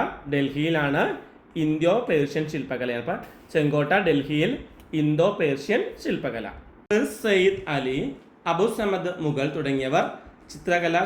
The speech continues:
ശൈലിയുടെ ഉപജ്ഞാതാക്കളാണ്. ജഹാംഗീറിന്റെ കാലത്ത്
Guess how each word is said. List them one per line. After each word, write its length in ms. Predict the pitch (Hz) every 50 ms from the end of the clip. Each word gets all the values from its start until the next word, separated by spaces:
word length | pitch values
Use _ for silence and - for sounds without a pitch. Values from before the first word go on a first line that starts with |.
| 175 196
ശൈലിയുടെ 680 | 180 160 143 131 127 123 120 113 135 165 - - - -
ഉപജ്ഞാതാക്കളാണ്. 1000 | - 147 139 131 - 131 120 117 107 117 113 113 151 180 226 220 185 143 113 107 - - - - - - - - - - - - - - - - -
ജഹാംഗീറിന്റെ 720 | 139 151 143 143 143 147 156 151 156 151 160 165 160 185
കാലത്ത് 600 | 185 208 180 160 156 160 160 - 156 143 - -